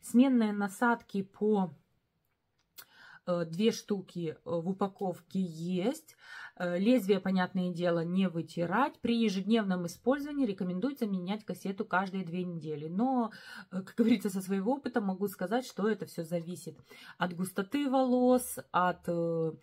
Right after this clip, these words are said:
плотности волоса и так далее и тому подобное. Я знаю, что можно использовать намного, на-, <clears throat> намного дольше. Значит, бережное бритьё, плавающая головка, четыре лезвия из нержавеющей стали высокого качества,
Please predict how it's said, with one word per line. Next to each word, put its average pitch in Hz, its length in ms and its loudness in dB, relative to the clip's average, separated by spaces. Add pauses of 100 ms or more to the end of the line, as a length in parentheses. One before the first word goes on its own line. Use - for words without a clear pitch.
(240)
плотности 247 640 2
волоса 208 600 0
и 180 60 -2
так 175 220 -6
далее 180 240 -2
и - 20 -16
тому 180 160 -6
подобное. 202 460 0
Я 180 100 -2
знаю, 185 300 -2
что - 380 -4 (280)
можно 180 320 -2
использовать 170 520 -4
намного, 175 380 -4
на-, 160 260 -6
<clears throat> - 80 -18
намного 190 800 4
дольше. 254 460 0
Значит, 180 400 -4
бережное 180 540 2 (160)
бритьё, 311 500 -4
плавающая 175 520 -4
головка, 233 420 -4
четыре 175 340 -8
лезвия 262 480 -4
из 247 80 -6
нержавеющей 233 680 -4
стали 214 280 -6
высокого 196 400 -8
качества, - 440 -8